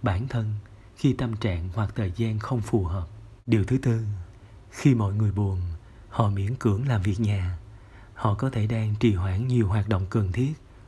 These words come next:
cũng như không cần thiết vì họ không cảm thấy thích thú. Bạn có thể đề nghị làm một số việc để giúp cho họ.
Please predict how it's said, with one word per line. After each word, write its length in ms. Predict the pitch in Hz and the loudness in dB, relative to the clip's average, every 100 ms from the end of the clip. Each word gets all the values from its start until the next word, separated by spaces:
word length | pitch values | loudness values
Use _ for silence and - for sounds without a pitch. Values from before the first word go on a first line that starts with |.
| - | 0
cũng 200 | 113 123 | 0 2
như 100 | 120 | -2
không 300 | 101 131 107 | -2 -2 -2
cần 200 | 113 92 | -2 -2
thiết 240 | 113 131 147 - - - - | -2 -4 -6 -16 -20 -20 0
vì 160 | 120 | 2
họ 160 | 90 92 | 2 -2
không 240 | 90 127 107 | -2 -4 -2
cảm 160 | 98 | -2
thấy 140 | 101 120 | -2 -2
thích 120 | - - | -4 -4
thú. 200 | 120 117 151 - - - - - - - | -4 -4 -8 -14 -20 -20 -20 -20 -20 0
Bạn 200 | 117 98 | 0 2
có 120 | 139 135 | -2 -2
thể 160 | 110 | -2
đề 220 | 113 104 95 | 0 0 -2
nghị 300 | 101 92 92 - | -2 -2 -4 -4
làm 220 | - 113 101 | 0 0 0
một 160 | 92 | -2
số 140 | - 131 | -2 0
việc 280 | 123 107 92 | 2 0 0
để 80 | |
giúp 180 | 104 135 | 0 -2
cho 140 | - 123 | 0 -2
họ. 300 | 107 95 | 0 -2